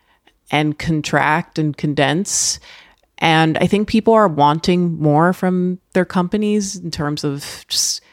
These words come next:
there's no ethical consumption under capitalism, but that's a thing we feel very strongly about, right? Like, we, we want our companies to be more ethical. We want them to be more reflective of us and our needs.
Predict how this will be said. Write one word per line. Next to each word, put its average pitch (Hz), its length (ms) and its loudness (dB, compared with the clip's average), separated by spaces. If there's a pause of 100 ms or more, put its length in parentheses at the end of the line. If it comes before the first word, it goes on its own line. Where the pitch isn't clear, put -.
(540)
there's 170 220 2
no 175 200 4
ethical - 380 0
consumption 156 560 0
under 143 220 0
capitalism, 147 680 0
but 165 120 0
that's 139 180 -2
a 165 60 0
thing 151 240 0
we 143 120 -2
feel 151 320 0
very 147 240 0
strongly 147 520 0
about, - 360 0
right? - 240 0
Like, - 200 -2
we, 170 320 -4
we 185 160 2
want 190 260 2
our 185 100 4
companies 151 520 -2
to - 80 -10
be 156 120 0
more 147 180 0
ethical. 151 380 0
We 156 140 4
want 170 200 2
them 180 180 2
to 160 80 2
be 147 120 0
more 143 200 -2
reflective 139 560 -2
of 139 180 -4
us 147 280 0
and 151 100 0
our - 160 -4
needs. - 420 -6